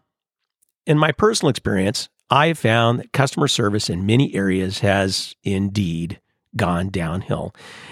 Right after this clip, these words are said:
And in some instances, it's, uh, sadly, non-existent.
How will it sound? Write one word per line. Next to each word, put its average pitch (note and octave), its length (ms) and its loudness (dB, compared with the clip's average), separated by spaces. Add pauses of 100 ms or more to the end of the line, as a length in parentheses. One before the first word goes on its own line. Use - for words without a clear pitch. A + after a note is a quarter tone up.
(140)
And E3 500 4
in F3 300 0
some G3 280 2
instances, G3 680 -4
it's, D#3 380 -2
uh, D#3 280 4 (840)
sadly, C#3+ 480 0 (760)
non-existent. C#3 600 -2